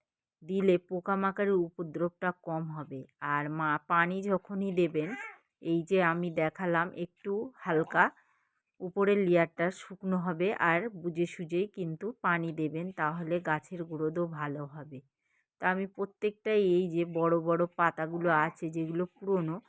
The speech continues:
আমি কিন্তু এইভাবে কেটে কেটে দিচ্ছি। তো আপনারাও এইভাবে করুন। আর এখানে নিচের দিকের যে ছোট ছোট ব্রাঞ্চগুলো আছে, এগুলো আপনারাও কিন্তু এখান থেকে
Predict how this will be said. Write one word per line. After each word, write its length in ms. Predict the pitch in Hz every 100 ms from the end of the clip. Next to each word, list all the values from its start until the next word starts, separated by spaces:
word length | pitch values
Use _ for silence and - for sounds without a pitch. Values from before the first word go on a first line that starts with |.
| _ _ _ -
আমি 160 | 165 175
কিন্তু 320 | 185 170 196
এইভাবে 480 | 185 156 180 165 190 208
কেটে 280 | 170 156 170
কেটে 320 | 170 156 175 262 _ _ _ _
দিচ্ছি। 500 | 156 156 - - 147 147 _
তো 80 | 165
আপনারাও 540 | 139 165 170 170 180
এইভাবে 480 | 185 170 165 180 165 170
করুন। 340 | 170 160 165 262 _ _ _ _ _ _ _ _ _ - 160
আর 180 | 160 160 - -
এখানে 460 | 180 175 196 190 196 196
নিচের 500 | 190 185 - 185 170 226 _ _ _ _ _ _ _
দিকের 460 | 156 170 185 208 175 233 _ _ -
যে 300 | 165 175 185 175
ছোট 200 | - 196 196 190
ছোট 240 | 208 185 185 262 _ _ _ -
ব্রাঞ্চগুলো 520 | 190 190 185 185 185 175
আছে, 240 | 175 - 196
এগুলো 260 | 175 185 180
আপনারাও 440 | 175 180 170 180
কিন্তু 320 | 190 190 180 190
এখান 260 | 175 180 180
থেকে 200 | 175 175